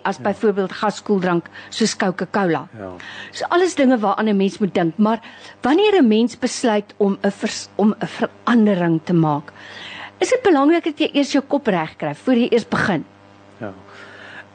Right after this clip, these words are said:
Speaker 2: Ek dink definitief so. Ek is nogal iemand wat wanneer ek my kop op iets sit, dan kan ek dit deurvoer.
Speaker 1: Ek het dit gesien, ja.
Speaker 2: Maar
Speaker 1: Ek sê vir jou.
Speaker 2: ek is nou daai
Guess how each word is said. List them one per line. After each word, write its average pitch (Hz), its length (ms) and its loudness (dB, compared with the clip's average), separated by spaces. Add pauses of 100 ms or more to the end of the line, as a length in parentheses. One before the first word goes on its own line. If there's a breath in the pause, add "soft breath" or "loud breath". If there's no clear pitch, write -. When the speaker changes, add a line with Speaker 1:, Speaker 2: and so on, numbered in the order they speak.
(360)
Speaker 2:
Ek 196 200 -2
dink 143 280 2
definitief 127 500 -2
so. 156 240 0 (880 loud breath)
Ek 190 200 -2
is 220 120 -2
nogal 214 300 0
iemand 160 360 0
wat 120 300 -2
wanneer 113 340 0
ek 147 100 -2
my 165 80 0
kop - 240 -4
op 143 160 -2
iets - 180 -6
sit, 110 160 -4
dan 107 140 -2
kan 127 120 -2
ek 120 100 -4
dit 120 100 -2 (400)
deurvoer. 117 680 -2
Speaker 1:
Ek 208 200 -2
het 226 100 0
dit 190 200 -2
gesien, 185 380 0
ja. 143 180 -2 (100)
Speaker 2:
Maar 117 720 0
Speaker 1:
Ek - 80 -16
sê 180 280 -4
vir 160 120 -8
jou. 151 160 -6 (120)
Speaker 2:
ek 165 200 -2
is 202 120 0
nou 156 160 2
daai 107 300 0